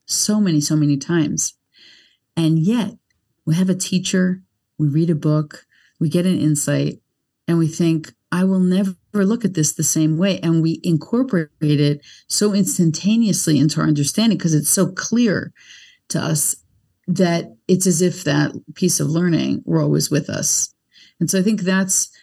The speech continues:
a lot of what I strive for in, in my own learning and also in my own writing, is to, is to have that level of engagement. And,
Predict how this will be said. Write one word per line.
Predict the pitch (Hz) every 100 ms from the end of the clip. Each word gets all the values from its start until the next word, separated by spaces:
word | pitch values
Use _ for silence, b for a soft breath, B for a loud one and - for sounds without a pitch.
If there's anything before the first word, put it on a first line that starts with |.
| b
a | 165
lot | 160 156
of | 156
what | 147 147
I | 147
strive | 147 - 160 151
for | - 151 - -
in, | 147 151 -
in | 160
my | 156 -
own | 170 180 160
learning | 151 147 147 131
and | - 156 -
also | 73 104 - 151
in | 156
my | 147
own | 147 156
writing, | 170 170 110 82 147 _ b b b _ _ b -
is | 156 -
to, | 151 143 - -
is | 170 -
to |
have | 156 156
that | 151 147
level | 151 147 147 143
of | 147
engagement. | 147 139 147 147 - - - -
And, | 156 143 143 - -